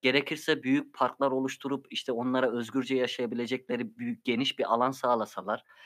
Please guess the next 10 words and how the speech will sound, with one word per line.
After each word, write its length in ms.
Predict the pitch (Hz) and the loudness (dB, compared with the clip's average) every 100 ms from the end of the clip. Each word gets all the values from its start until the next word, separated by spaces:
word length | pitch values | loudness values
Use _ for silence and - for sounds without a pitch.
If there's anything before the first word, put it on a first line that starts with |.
| - - | -14 -4
ve 140 | 127 | -2
bu 100 | 143 | -2
hayvanları 520 | 139 143 139 143 143 135 | 2 4 4 4 0 -2
sokaktan 580 | - 120 135 - 151 | -2 -2 -2 -4 -6
tutsalar 540 | 151 143 - 131 135 120 | -6 -12 -4 -2 -2 -4
bütün 240 | 135 190 | -10 -6
sorun 320 | 190 160 151 | -4 -2 0
ortadan 380 | 147 143 151 165 | 0 0 0 -2
kalkacak 420 | - 147 - 147 | 0 -2 0 -4
aslında. 440 | 104 - - - | -4 -6 -16 -18